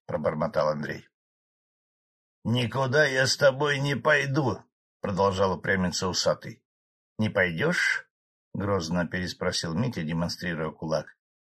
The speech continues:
Ну, что тебе нужно? Давай договоримся. Достану всё, что попросишь. —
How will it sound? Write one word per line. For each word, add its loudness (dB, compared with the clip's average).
Ну, 4
что 2
тебе 4
нужно? 2
Давай 8
договоримся. 0
Достану 6
всё, 4
что 0
попросишь. — 2